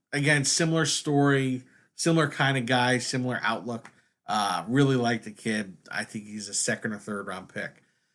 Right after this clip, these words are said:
Um, my number five, some people probably have him ranked a little lower.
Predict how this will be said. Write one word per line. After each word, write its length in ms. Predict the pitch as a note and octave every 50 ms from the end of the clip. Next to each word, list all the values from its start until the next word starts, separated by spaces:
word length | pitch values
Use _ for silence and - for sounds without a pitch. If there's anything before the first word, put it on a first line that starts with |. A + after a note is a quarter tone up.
| _ _ -
Um, 420 | A#2 A#2+ B2 A#2+ A2+ A2 F#2+ - - _
my 280 | - A2+ C3 D3+ F#3 G#3
number 320 | G#3+ G#3 G3+ F#3+ F3+ E3
five, 540 | - - D#3 D3 C#3+ D3 D3 C#3+ C3 B2+ - -
some 320 | - - - G3+ G#3 G#3
people 320 | G3+ G3+ F3+ E3+ E3+ D#3+ D3
probably 420 | C#3+ - D3+ D3 C#3+ C#3+ C#3 B2+ A#2
have 200 | A#2+ B2 B2 A#2+
him 140 | A#2 A2
ranked 240 | A2 A2+ A2+ G#2+ -
a 20 | G#2+
little 260 | A2 A2 A2 G#2+ G#2
lower. 460 | G2+ G#2 G#2 G#2 G#2+ G#2+ G#2+ G2+